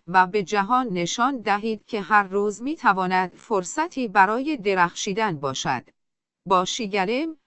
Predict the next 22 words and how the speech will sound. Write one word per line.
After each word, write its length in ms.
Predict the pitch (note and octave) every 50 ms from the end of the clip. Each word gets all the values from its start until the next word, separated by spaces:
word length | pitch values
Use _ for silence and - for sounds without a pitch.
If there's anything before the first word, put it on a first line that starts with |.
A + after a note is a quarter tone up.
| _ _ _
هر 260 | - C4+ C#4 C#4 B3+
لحظه، 640 | A3 G3+ F#3+ F3 F3 D3 - - A3 A3+ B3 D4+ D4+ _ _ _ _
لحظه‌ای 600 | G3 G3 G3+ F#3+ F#3 F#3 D#3+ F4 F#4 F#4+ F4+ E4
برای 480 | A#3 G#3+ A3 G3 A3 B3+ C#4 C4+ D4 C4
زیبایی 500 | F#3+ F3+ G#3 G3+ F3 F#3 F3 F3+ D4 E4 -
و 180 | A3 G#3+ G#3
برجسته 680 | E3+ G3 F#3+ F3+ E3+ D#3+ G3+ F#3+ F3+ - - B3 A3+
بودن 420 | G#3+ D3+ D3+ D3+ E3 A3 G3+ E3 C#3 -
است. 420 | C#3 C3+ C3 C3 - - - _ _ _ _ _ _ _ _ _ _ _ _ _
می‌توانیم 720 | B3+ D4+ E4+ E4+ - C4 G#3+ G#3 G3+ G3+ C4+ D4 D#4+ D4
با 200 | G#3+ A3+ A3 G#3
قاطعیت 760 | - - A#3+ A#3 G#3+ G#3 - B3 G3+ - A#3 G3+ F3+ F3 E3 - F#3
بگوییم 420 | B3 C4 A#3 A#3+ A3+ A#3 C4 A#3+ A3
که 140 | - -
این 260 | A3 - A#3+ C#4+ D#4+ D4
محصول 560 | A3 G3 F#3 F3 E3+ - - C#4+ D4 C4+ A#3 G3
بیش 380 | C3 A3 A#3 C#4 C#4 - - -
از 220 | A#3+ A3 G#3 E3+ F3
یک 280 | F#3 A#3+ C#4 D4+ - -
رژگونهٔ 720 | A#3 G#3+ G3+ F3 D3+ D#3+ F#3+ G3 F#3+ G3 G3 F#3+ - - A#3+
ساده 460 | - - - C4 B3+ D3 C#3+ B2 -
است. 400 | B2+ B2+ B2+ B2+ - - -